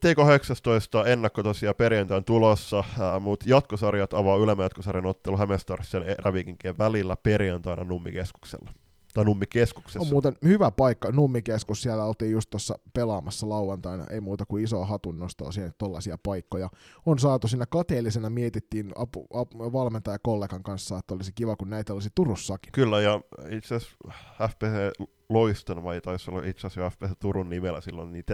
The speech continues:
Speaker 1: kahdeksantoista tyttön kanssa oltiin Hämekapissa, ja tarvittiin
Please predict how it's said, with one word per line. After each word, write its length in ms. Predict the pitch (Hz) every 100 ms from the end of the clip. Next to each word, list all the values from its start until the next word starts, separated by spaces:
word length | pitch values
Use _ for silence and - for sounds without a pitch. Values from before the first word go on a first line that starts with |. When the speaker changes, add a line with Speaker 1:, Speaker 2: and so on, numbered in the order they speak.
| 98
Speaker 1:
kahdeksantoista 540 | 98 101 - - 87
tyttön 340 | 92 - - 87
kanssa 240 | 87 90
oltiin 280 | 92 95 90
Hämekapissa, 880 | 143 151 123 - 104 - 98 - 87
ja 140 | 90 87 - - - _ _
tarvittiin 520 | 101 101 - 104 98